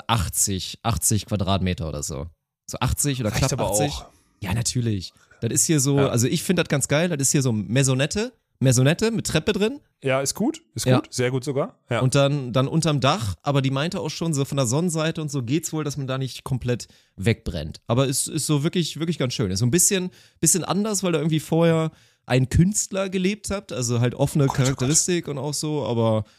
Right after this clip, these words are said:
Speaker 1: ich find's, äh, sehr, sehr geil, bin da sehr happy mit.
Speaker 2: Ja, das, also ich, ich bin gespannt, Dirk.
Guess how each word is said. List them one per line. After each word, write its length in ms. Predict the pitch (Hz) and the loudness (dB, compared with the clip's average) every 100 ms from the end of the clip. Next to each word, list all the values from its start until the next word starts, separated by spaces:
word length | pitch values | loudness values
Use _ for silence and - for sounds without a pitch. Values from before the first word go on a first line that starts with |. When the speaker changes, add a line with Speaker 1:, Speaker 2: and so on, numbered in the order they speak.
| _ | _
Speaker 1:
ich 140 | 127 - | -4 0
find's, 260 | 175 147 | 2 2
äh, 160 | 139 131 | 2 4
sehr, 180 | 113 127 | 4 4
sehr 140 | 120 | 2
geil, 200 | 95 87 | 0 -6
bin 120 | 92 | -6
da 100 | 107 | -6
sehr 140 | 101 98 | -2 0
happy 180 | 95 85 | 0 -2
mit. 260 | 76 - _ _ - | -6 -10 _ _ -4
Speaker 2:
Ja, 220 | 330 - - - | -2 -4 -8 -8
das, 120 | 110 - _ | -8 -10 _
also 200 | - 117 | -8 -6
ich, 280 | 117 135 - | -6 -8 -8
ich 140 | - - | -10 -6
bin 120 | 196 | -4
gespannt, 420 | 208 - 110 92 | -4 -4 -6 -4
Dirk. 220 | 95 90 | -8 -8